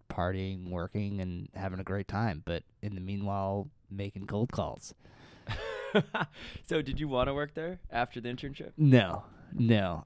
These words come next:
Speaker 1: I, like, wanted to get the job offer for the fact that I, like, did the internship and got offered a job going into my senior year. So it was, like, an ego thing.
Speaker 2: Yeah.
Speaker 1: But did I wanna work there? No, man.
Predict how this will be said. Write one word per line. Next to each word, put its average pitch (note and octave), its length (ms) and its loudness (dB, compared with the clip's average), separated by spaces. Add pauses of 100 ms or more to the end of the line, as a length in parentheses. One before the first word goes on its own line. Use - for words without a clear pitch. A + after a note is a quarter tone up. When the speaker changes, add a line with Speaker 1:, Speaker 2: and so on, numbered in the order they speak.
Speaker 1:
I, D3 140 10
like, E3 200 10
wanted D3 380 10
to D3+ 80 8
get - 180 10
the B2+ 60 0
job G#2+ 380 2
offer A2 340 4
for - 160 -2
the G2+ 80 -6
fact G2+ 360 -2
that F#2 120 0
I, E2 120 -2
like, D#2+ 260 -8
did A2 160 2
the F#2+ 120 0
internship G#2 520 0
and F#2+ 100 -2
got G#2 160 0
offered G2+ 380 0
a F#2 60 0
job G2 420 0
going G2+ 260 0
into G#2 180 0
my G#2 120 2
senior G2+ 340 -2
year. G2 240 2
So - 140 6
it - 20 12
was, C3+ 80 10
like, D3+ 160 8
an - 80 0
ego C3 300 12
thing. D3+ 320 8 (200)
Speaker 2:
Yeah. C#3 260 -6 (260)
Speaker 1:
But B2 400 12 (1800)
did B2+ 160 12
I B2 40 12
wanna A#2+ 220 12
work A2 300 4
there? D3 320 8
No, A#2+ 440 6
man. F2 360 -8